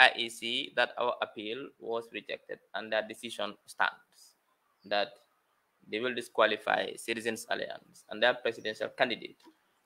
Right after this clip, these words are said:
because we failed to meet the requirements for Banjul. We knew that even though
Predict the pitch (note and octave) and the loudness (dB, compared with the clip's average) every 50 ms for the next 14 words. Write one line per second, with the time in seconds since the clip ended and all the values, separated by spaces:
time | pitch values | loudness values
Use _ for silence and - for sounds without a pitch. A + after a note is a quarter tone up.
0 | _ _ - - A#2+ A2 G2+ - G#2 G2+ G2+ - - B2 B2 A#2 A2 G#2+ G#2+ - | _ _ -4 0 2 2 2 0 -6 -8 -6 0 4 6 6 6 6 2 -2 -6
1 | G#2+ G2+ G2+ F#2+ - _ - G#2+ G#2+ G#2+ G#2 F#2+ - - - - _ _ G#2+ G#2+ | -6 -6 -6 -6 -8 _ -10 -6 -4 -4 -4 -4 -6 -12 -20 -20 _ _ -10 -10
2 | G#2 G#2+ - - G2+ G2 G2 G2 G2 G2 F#2+ - - - F#2+ F#2 F2+ - F2 F2 | -10 -4 2 4 4 4 4 2 0 -4 -6 -8 -8 -6 -6 -2 2 2 2 2
3 | F#2 - F#2 - - - - _ _ _ _ _ _ _ _ _ _ _ _ _ | 0 -4 -8 -10 -10 -12 -18 _ _ _ _ _ _ _ _ _ _ _ _ _
4 | _ _ _ _ _ _ _ _ _ _ _ _ _ _ _ _ _ _ _ _ | _ _ _ _ _ _ _ _ _ _ _ _ _ _ _ _ _ _ _ _
5 | - D#3+ E3+ F3 F3 G3 A3 G3 D3+ A2+ - - - - _ _ _ _ - C3 | 8 10 10 12 12 12 12 12 12 10 6 0 -8 -20 _ _ _ _ 6 10
6 | C3+ B2 A#2+ A#2+ - - - - - _ _ _ _ _ _ - F3 F#3 A#3 A3+ | 12 12 12 12 8 2 -14 -18 -20 _ _ _ _ _ _ 4 6 6 6 8
7 | G#3+ F#3 D#3 C3 A#2+ C3 D#3+ - G#4+ - | 12 12 12 12 12 10 6 4 0 -4